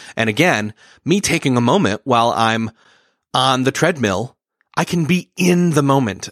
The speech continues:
I am in the moment, laying a brick, achieving something that I want to, but not just for the sake of achievement,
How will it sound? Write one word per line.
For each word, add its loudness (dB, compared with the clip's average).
I 0
am 0
in 4
the 4
moment, 2
laying 0
a -2
brick, -2
achieving 0
something 0
that 2
I 0
want -2
to, 0
but -2
not -2
just -2
for 0
the 2
sake 0
of 0
achievement, 0